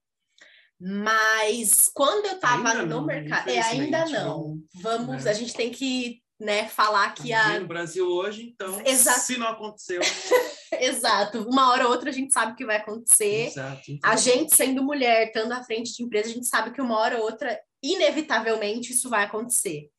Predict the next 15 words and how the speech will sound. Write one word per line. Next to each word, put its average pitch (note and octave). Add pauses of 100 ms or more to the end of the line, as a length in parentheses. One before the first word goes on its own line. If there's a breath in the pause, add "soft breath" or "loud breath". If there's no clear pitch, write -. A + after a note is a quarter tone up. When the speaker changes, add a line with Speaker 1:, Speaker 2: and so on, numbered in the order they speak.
(460 loud breath)
Speaker 1:
Mas G#3
eu, A3+
eu A#3
acho B3
que -
eu C#4
passei B3
muito D#4+
mais C4+
por C4
provações A3+
no A#3
mercado A#3+
de F#3+
trabalho G3